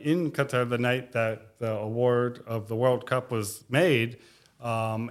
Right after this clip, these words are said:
and I remember where I was, what I was doing. It was one of those type of moments. I was actually in the L A S building, working in the library,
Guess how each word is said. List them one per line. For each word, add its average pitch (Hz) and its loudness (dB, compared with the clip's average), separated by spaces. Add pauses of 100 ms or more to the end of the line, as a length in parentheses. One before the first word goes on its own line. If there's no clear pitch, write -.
and 113 -4
I 120 -2
remember 131 2
where 127 4
I 131 6
was, 123 0
what 127 2
I 127 4
was 117 -2
doing. 123 2
It - -4
was 110 -8
one 127 4
of 113 2
those 120 2
type 127 0
of 107 -2
moments. 110 0 (380)
I 113 -2
was 113 0
actually 120 0
in 107 -2
the 104 -4
L 127 4
A 127 6
S 131 4
building, 110 -4 (220)
working 143 0
in 123 -2
the 117 -2
library, 110 2